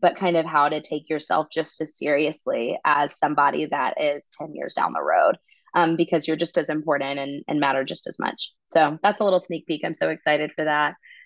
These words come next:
Um, but like I said, thank y'all so much for listening to this episode. I'm so excited for this season. I'm so excited to be consistent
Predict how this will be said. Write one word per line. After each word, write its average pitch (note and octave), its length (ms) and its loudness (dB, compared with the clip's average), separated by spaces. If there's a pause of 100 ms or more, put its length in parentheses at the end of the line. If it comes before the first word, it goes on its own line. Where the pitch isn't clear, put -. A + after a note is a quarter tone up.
(160)
Um, E3+ 300 2
but F#3 140 2
like G3 160 6
I F#3+ 80 4
said, E3+ 260 0
thank F3+ 220 -2
y'all E3+ 120 0
so E3 180 -6
much E3 220 -8
for E3 80 -2
listening D#3 340 -6
to D#3 100 -10
this D#3 140 -8
episode. C#3+ 760 2
I'm D3+ 180 0
so E3+ 200 2
excited D#3 480 0
for D#3 100 -2
this D3+ 200 -6
season. D3 460 -2 (260)
I'm F3+ 80 4
so F#3 140 6
excited D#3 420 2
to - 60 -20
be D#3 100 -2
consistent G3+ 840 -2